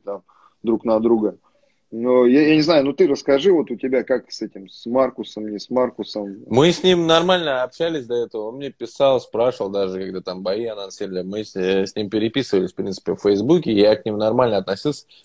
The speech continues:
Speaker 2: Э, даже после первого боя, там, ну, как бы ровный бой, и, э,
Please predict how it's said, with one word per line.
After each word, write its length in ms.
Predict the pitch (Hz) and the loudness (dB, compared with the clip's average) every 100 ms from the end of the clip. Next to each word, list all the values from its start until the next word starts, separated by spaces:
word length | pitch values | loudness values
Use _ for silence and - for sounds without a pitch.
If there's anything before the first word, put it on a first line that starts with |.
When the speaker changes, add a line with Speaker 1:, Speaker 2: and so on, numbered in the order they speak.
| _ _ _ | _ _ _
Speaker 2:
Э, 360 | 95 92 92 | -6 -4 -4
даже 300 | 95 127 143 143 | 2 2 4 2
после 320 | 147 139 135 | 0 0 -4
первого 340 | 156 143 117 | 0 2 2
боя, 340 | 101 107 110 98 | 0 0 0 0
там, 480 | 196 107 104 98 98 | -6 -12 -12 -12 -12
ну, 100 | 110 | -10
как 140 | 98 | -10
бы 180 | 95 101 | -2 2
ровный 340 | 113 104 104 | 4 2 -4
бой, 360 | 117 160 180 147 | 0 4 4 4
и, 600 | - 113 110 110 107 101 | 0 -4 -4 -2 -2 -2
э, 600 | 101 98 95 92 92 92 | -2 -2 -4 -6 -10 -12